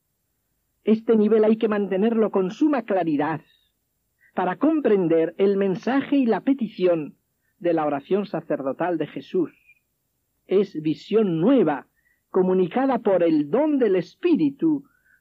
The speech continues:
porque esa filiación de amor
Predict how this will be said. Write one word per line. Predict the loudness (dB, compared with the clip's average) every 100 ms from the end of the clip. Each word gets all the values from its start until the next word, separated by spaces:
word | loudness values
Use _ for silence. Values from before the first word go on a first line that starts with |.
| _
porque | -4 -2 -2
esa | -2 -2 -8
filiación | -6 -2 0 -2 -2 0 2 2 2
de | 2
amor | 2 2 2 2 0 -6